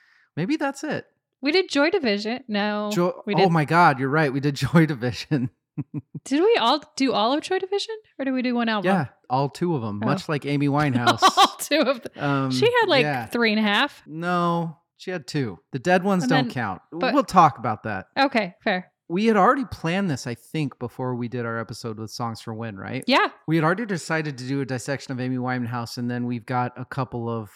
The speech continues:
Speaker 1: uh, friends across the pond in Emmon, Georgia, that have a podcast called Songs for Win that we did an episode with, which you would have heard if you actually listened to this
Speaker 2: <laughs>
Speaker 1: frequently. We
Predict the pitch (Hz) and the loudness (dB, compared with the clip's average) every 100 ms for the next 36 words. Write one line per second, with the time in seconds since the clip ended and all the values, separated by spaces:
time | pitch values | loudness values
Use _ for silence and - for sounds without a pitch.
0 | - 120 113 - 127 123 120 - 120 - | -10 -8 -8 -4 -4 -4 -6 -4 -4 -4
1 | - - 127 120 117 107 - _ 123 120 | -10 -4 -2 -2 -2 -6 -8 _ -6 -6
2 | 127 127 123 107 123 120 107 107 117 117 | -2 -2 -2 -4 -4 -4 -6 -8 -10 -6
3 | 123 117 - 120 - - 113 - 120 117 | -4 -4 -6 -10 -10 -10 -10 -8 -8 -8
4 | - 110 104 117 113 107 113 120 117 123 | -10 -12 -10 -8 -8 -8 -10 -10 -10 -8
5 | 120 156 151 135 107 117 110 127 - 120 | -4 -2 -4 -6 -6 -6 -6 -10 -10 -8
6 | 117 110 117 110 104 _ - 120 117 107 | -6 -4 -4 -6 -8 _ -14 -12 -10 -12
7 | 98 - 110 - 107 - 110 107 107 104 | -14 -20 -14 -8 -8 -8 -10 -8 -8 -8
8 | 113 110 - 113 107 95 - _ - - | -8 -10 -10 -10 -10 -12 -16 _ -8 -4
9 | - - 233 277 214 220 220 - - 156 | -2 0 2 2 0 0 -2 -6 -2 -2
10 | 139 123 101 107 - _ _ _ 135 151 | -2 -6 -8 -12 -14 _ _ _ -10 -8
11 | 147 | -8